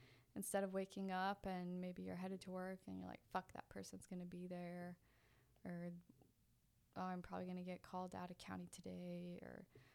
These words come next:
"Oh, I'm definitely have that forced day coming up," or,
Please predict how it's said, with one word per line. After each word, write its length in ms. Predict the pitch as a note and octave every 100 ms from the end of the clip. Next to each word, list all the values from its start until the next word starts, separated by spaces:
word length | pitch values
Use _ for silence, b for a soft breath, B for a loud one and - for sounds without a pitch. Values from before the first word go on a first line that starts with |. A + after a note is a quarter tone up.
| B -
"Oh, 60 |
I'm 140 | F#3+ F#3+
definitely 400 | F#3 F3 - F3+
have 120 | F3+
that 160 | F3 -
forced 280 | - F#3 -
day 180 | F3+ F3+
coming 380 | - F#3 F#3 F3+
up," 520 | F3+ F3+ F3 E3+ E3 -
or, 520 | - B1 B1 -